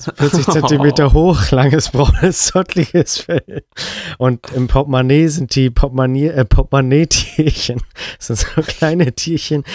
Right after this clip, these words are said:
Speaker 1: die dafür sorgen, dass Schnipsel
Speaker 2: Das
Speaker 1: und
Speaker 2: jetzt
Speaker 1: Papier halt so aussehen,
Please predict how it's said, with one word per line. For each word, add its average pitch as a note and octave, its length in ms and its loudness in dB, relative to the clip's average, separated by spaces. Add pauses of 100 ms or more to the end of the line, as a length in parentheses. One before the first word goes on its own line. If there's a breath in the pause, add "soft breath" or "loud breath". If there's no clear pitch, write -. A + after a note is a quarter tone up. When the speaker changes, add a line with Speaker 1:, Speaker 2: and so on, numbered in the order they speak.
(160 loud breath)
Speaker 1:
die C#3+ 100 4
dafür D#3 500 2
sorgen, D3 400 0
dass - 260 -4 (300 loud breath)
Schnipsel - 540 0
Speaker 2:
Das - 120 4
Speaker 1:
und D3+ 80 2
Speaker 2:
jetzt D#3 100 4
Speaker 1:
Papier F3 480 2
halt C#3+ 220 0
so D3+ 120 2
aussehen, D#3 400 2